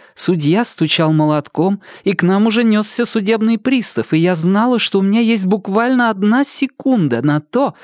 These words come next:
чтобы сделать что-нибудь значимое, что-то, что все изменит, что-то, что убедит меня, что затмение не может продолжаться вечно.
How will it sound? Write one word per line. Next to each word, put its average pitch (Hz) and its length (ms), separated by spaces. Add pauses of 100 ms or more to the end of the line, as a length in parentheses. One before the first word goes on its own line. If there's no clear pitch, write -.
(200)
чтобы 185 400
сделать 170 400
что-нибудь 214 500
значимое, 196 720 (240)
что-то, 254 480
что - 220
все 220 340
изменит, 226 640 (320)
что-то, 156 500
что 214 240
убедит 202 400
меня, 214 240
что - 160
затмение 226 580
не 254 180
может 247 540
продолжаться 220 920
вечно. 214 680